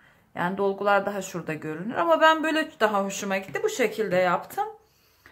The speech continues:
Ben sık iğne tercih ettim. Siz arkadan alırken ikili trabzan, tıpkı şurada yaptığımız gibi ikili trabzan ama arkadan alabilirsiniz. Umarım anlatabildim.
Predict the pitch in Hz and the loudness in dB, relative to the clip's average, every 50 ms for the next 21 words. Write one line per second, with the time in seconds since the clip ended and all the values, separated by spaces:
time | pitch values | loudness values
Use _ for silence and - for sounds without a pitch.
0 | _ _ _ _ - 208 349 370 359 - 359 - - 262 214 196 185 180 180 - | _ _ _ _ 0 2 2 2 0 -2 -4 -4 -4 -4 -2 0 -2 -2 -4 -2
1 | 202 180 175 170 170 180 185 190 196 196 - 311 320 320 - - - 311 302 - | 0 0 0 0 -2 -2 -4 -6 -6 -6 -10 -12 -8 -6 -6 -4 -4 -4 -4 -6
2 | - _ - 240 247 262 277 269 - - 294 285 240 277 262 262 262 - - 254 | -8 _ 8 10 10 10 10 6 4 4 4 6 8 8 6 6 6 4 2 2
3 | 254 254 247 247 254 - 226 208 220 233 226 - 220 - - 254 226 202 - - | 2 2 0 0 -4 -2 0 2 2 2 0 -4 -10 -8 -6 -6 -6 -6 -6 -8
4 | - 208 190 180 175 175 180 165 165 170 - 226 220 - - 175 - - 208 180 | 0 2 4 4 4 2 0 -2 -2 -2 -4 -8 -8 -8 -10 -10 -8 -8 -8 -6
5 | 175 170 185 190 190 190 - - - 190 175 170 170 170 - - 190 214 - 226 | -4 0 0 0 0 0 -4 -8 -6 -4 -4 -4 -4 -6 -8 -12 -10 -10 -10 -10
6 | - 208 196 180 - - 175 160 160 165 - 285 302 247 175 165 185 180 175 - | -8 -12 -12 -12 -8 -4 -2 -2 -2 -2 -6 -6 -6 -4 -4 -4 -4 -6 -6 -8
7 | - 170 185 214 233 - - 165 160 196 226 202 185 175 170 165 170 165 - - | -10 -8 -8 -8 -6 -6 -8 -8 -8 -8 -10 -10 -10 -10 -10 -10 -12 -12 -12 -10
8 | 175 165 160 160 156 156 156 160 160 - - 185 170 151 175 220 240 - - 156 | -8 -8 -8 -8 -10 -10 -12 -12 -14 -12 -10 -10 -8 -8 -6 -8 -8 -6 -6 -6
9 | 147 143 - - - 233 226 190 160 143 139 143 | -6 -8 -10 -10 -10 -10 -8 -8 -10 -10 -14 -16